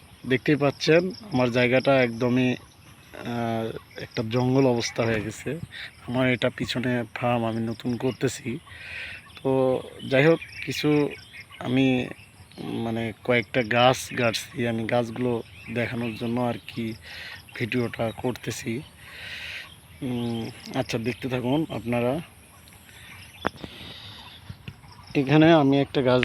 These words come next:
গাড়ছি, তো আমের গাছ, এই যে দেখতেই পাচ্ছেন আমের গাছ। এটা হচ্ছে বাড়ি ফলের গাছ, বাড়ি ফল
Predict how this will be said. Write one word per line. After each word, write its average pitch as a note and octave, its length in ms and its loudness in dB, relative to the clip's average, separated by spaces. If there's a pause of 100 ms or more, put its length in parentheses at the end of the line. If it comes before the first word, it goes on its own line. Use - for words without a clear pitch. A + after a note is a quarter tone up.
গাড়ছি, B2 520 0 (1200)
তো B2+ 220 -2 (100)
আমের C3 300 -2
গাছ, B2 260 2 (1500)
এই G3+ 80 -14
যে C3 120 -2
দেখতেই B2 340 0
পাচ্ছেন C3+ 460 -4 (500)
আমের B2 200 -2
গাছ। A#2+ 160 -6
এটা - 220 -2
হচ্ছে C#3+ 440 0 (140)
বাড়ি A#2+ 340 2
ফলের B2+ 320 2
গাছ, A2+ 180 -2 (680)
বাড়ি B2 200 2
ফল B2 320 2